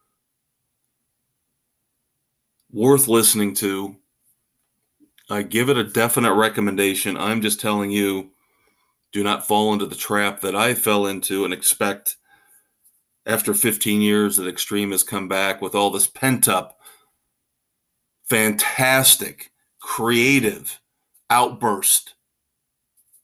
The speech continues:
that gives you a ridiculously awesome comeback album. It is not that at all. It is a just regular, normal, solid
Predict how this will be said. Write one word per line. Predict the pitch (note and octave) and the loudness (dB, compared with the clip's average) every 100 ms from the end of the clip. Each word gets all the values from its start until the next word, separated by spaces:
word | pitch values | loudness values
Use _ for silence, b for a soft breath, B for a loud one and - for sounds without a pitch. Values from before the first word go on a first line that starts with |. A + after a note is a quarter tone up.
| _ _ _ _ _ _ _ - | _ _ _ _ _ _ _ -6
that | A2 G#2 | -6 -2
gives | G#2+ G2+ | -4 -2
you | G#2+ G#2 G2+ F2+ _ _ _ _ _ _ _ _ _ _ _ _ - | -2 -2 -2 -6 _ _ _ _ _ _ _ _ _ _ _ _ -10
a | G#2 | -4
ridiculously | G2+ G2 B2+ A#2 A#2+ A2 G#2+ G#2+ G2 G2+ F#2+ F#2+ F#2+ _ _ _ _ - | -4 -4 -4 -4 -4 -4 -2 -4 -4 -4 -4 -10 -16 _ _ _ _ 0
awesome | G#2+ G#2+ - G2+ | 2 2 0 -2
comeback | F#2 - G#2 G2 F#2+ | -4 -2 0 0 0
album. | G2+ F#2+ F2+ E2 | -2 -2 -6 -10
It | D#2 G2 | -4 -2
is | F#2+ | -2
not | G2 G2 G2+ G2+ | -2 -2 -2 -4
that | G2 | -4
at | F#2+ | -4
all. | F#2+ E2+ - _ _ _ _ _ _ _ _ _ - | -4 -8 -14 _ _ _ _ _ _ _ _ _ -2
It | G#2 | 2
is | G2 F#2 | 2 2
a | G2 F#2 - - _ | 0 -2 -10 -20 _
just | - G#2+ G2+ - - _ _ _ _ _ | 0 2 2 -2 -6 _ _ _ _ _
regular, | F#2 G#2+ A#2+ A#2+ A#2+ A#2 | 0 2 2 2 4 4
normal, | G#2+ G#2+ A2 A2 A2 G#2+ G#2 - | 4 2 2 2 2 0 -2 -6
solid | - - A#2+ A2 A2+ A2 G#2+ G2+ | -2 0 2 4 4 2 -2 -6